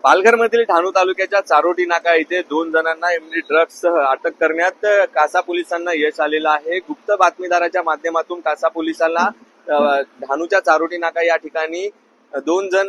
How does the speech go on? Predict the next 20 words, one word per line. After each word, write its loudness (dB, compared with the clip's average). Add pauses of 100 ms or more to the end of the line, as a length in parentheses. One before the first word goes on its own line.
(120)
ड्रग्ज 0
विक्रीसाठी -4
येत -6
असल्याची -6
माहिती -4
मिळाली -2
होती -4
आणि -6
त्या -2
पार्श्वभूमीवरती -4
पोलिसांनी -6
तपास -2
करून -6
त्या -8
दोन -2
जणांना -2
अटक -2
करण्यात 0
आलेलं 2
आहे. 0